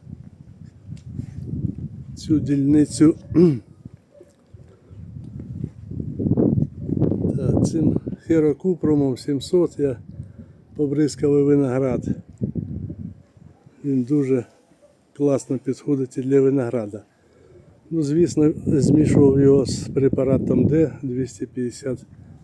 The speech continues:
мілілітрів на десять літрів води. Сьогодні буду бризкати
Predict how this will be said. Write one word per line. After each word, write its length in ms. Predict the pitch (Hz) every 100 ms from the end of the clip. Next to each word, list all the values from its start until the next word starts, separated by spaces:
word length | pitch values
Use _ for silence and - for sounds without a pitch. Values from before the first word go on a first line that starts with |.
| -
мілілітрів 840 | 131 131 131 143 165 - 156 139 - - _ _ _ _ _ _ _ 135
на 160 | 131
десять 580 | 123 147 127 - 139 -
літрів 540 | 139 139 - 147 135
води. 500 | 131 143 123 117 104 82 - - - _ _ _ - - - - - - _ - - _ _ _ _ - _ _ _ _ _ _ _ - - - - - - - - - - - _ _ _ - - - - - - - -
Сьогодні 500 | - 156 165 156 151
буду 280 | 156 151
бризкати 640 | 143 151 143 - 143 151